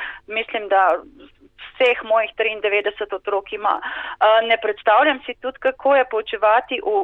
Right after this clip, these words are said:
v prvi triadi, eh, tam je res ključe-, tam se je res nemogoče, eh, eh, izogniti temu vključevanju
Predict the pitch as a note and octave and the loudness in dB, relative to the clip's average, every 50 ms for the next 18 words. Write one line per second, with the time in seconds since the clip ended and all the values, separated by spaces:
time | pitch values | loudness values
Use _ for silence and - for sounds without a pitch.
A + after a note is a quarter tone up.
0 | - - G#3 G3 - - C#4 D4+ C#4+ A#3 F3+ D#3+ D#3+ - - G3 F#3 F#3 G3 F#3+ | -2 -4 -6 -6 0 2 2 4 4 2 -2 -6 -8 -6 -4 -4 -2 0 0 2
1 | F3+ E3+ E3+ G#3 A#3 B3 B3 - - - - - - - D3 F3 G3 G3 D3 - | 0 0 0 0 -2 -2 -2 -2 -6 -12 -14 -12 -4 0 0 2 2 2 0 -2
2 | - - A#3 A#3+ B3 A#3+ A3 G#3+ A#3 B3 C4 - - - G#3+ G3+ - - G3+ G3 | 0 2 2 2 2 2 0 2 2 2 2 0 -8 -16 -14 -12 -10 -10 -10 -6
3 | G#3 - D#3 G#2 - _ _ - - _ - B3 B3 B3 - - B3+ G#3+ G#3 G#3+ | -4 -4 -4 -4 -6 _ _ -20 -14 _ 0 0 0 0 -2 -4 -2 0 2 2
4 | G3+ A3 B3 B3+ - - - - - _ _ _ _ _ _ _ _ _ _ - | 2 2 0 0 -2 -8 -18 -20 -20 _ _ _ _ _ _ _ _ _ _ -18
5 | A#3+ A3+ G#3+ G#3 A3+ A3+ A3+ A3 A3+ B3+ B3+ B3+ B3+ - G3 E3+ E3 - - - | -12 -4 0 0 2 2 0 0 2 2 2 2 0 0 0 0 0 -2 -4 -8
6 | - - - - - _ - F#3 G3 G3 F#3+ F3+ - - - - F#3 F3+ F3+ - | -16 -18 -18 -20 -10 _ -2 0 0 2 2 2 0 0 -2 -4 -6 -6 -8 -10
7 | - G#3 G3+ G3+ B3 C#4 C#4 C#4 F#3 F#3 F#3 - _ A3 G3+ G#3 G#3 G#3+ - G#3+ | -8 -10 -4 0 2 2 2 0 -4 -10 -12 -6 _ -4 -2 0 -2 -2 -2 -4
8 | G#3 G3+ - G3+ F#3 G3 F#3 F#3+ G#3 G#3+ G#3 | -8 -6 -6 -2 2 2 2 2 0 -4 -12